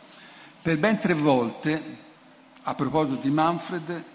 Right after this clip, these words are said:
il giovane Nietzsche, siamo nell'ottobre del sessantuno, adopera il termine Übermensch.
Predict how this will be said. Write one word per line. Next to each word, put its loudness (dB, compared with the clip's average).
il -6
giovane 4
Nietzsche, 2
siamo -2
nell'ottobre -2
del -6
sessantuno, -4
adopera -4
il -6
termine 0
Übermensch. -2